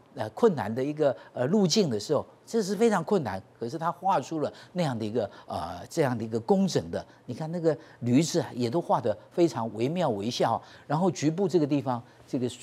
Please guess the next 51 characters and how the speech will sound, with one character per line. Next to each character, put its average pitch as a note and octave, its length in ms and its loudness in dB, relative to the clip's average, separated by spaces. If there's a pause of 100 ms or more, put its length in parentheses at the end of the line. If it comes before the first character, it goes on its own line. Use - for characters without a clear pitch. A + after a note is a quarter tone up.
(240)
瀑 A3 120 2
布 D#3+ 220 -2
的 B2+ 80 2
一 A#2 60 2
个 A2+ 80 0
下 C#3+ 260 -2
方 B2 220 -6
这 B2 100 -4
个 A2+ 80 -2
地 G#2+ 160 -4
方， F#2+ 260 -8
我 F#2 60 -12
们 F#2+ 100 -10
稍 A#2+ 200 2
微 G2 120 -4 (220)
放 C3 160 -2
大， A2+ 200 0
在 G#2+ 140 -8
这 B2 180 -2
里 - 120 -8 (260)
放 C#3 160 -2
大 A2+ 140 -4
给 F#2+ 140 -12
大 G2+ 120 -10
家 G2 140 -8
看。 G#2 180 -14 (360)
你 F3 120 2
看 A3+ 200 2
它 A3+ 160 0
那 A#3+ 160 4
个 F#3 140 4
寺 A3 300 2
庙 G3 280 2 (320)
或 A3+ 140 4
者 C#3 120 0
是 F3+ 200 2
建 F#3 300 2
筑， F2+ 240 -8 (300)
也 D#3 200 4
是 A3+ 160 0 (180)
工 A3+ 280 6
笔 G#2+ 180 -2
画 G#3 260 -6
得 D#3 120 0
一 G#3+ 120 -2
清 G#3+ 280 -2
二 G3+ 100 2
楚 A#2 160 -8
啊。 F2+ 120 -8 (340)
这 C#4+ 180 4
个 G#3+ 180 6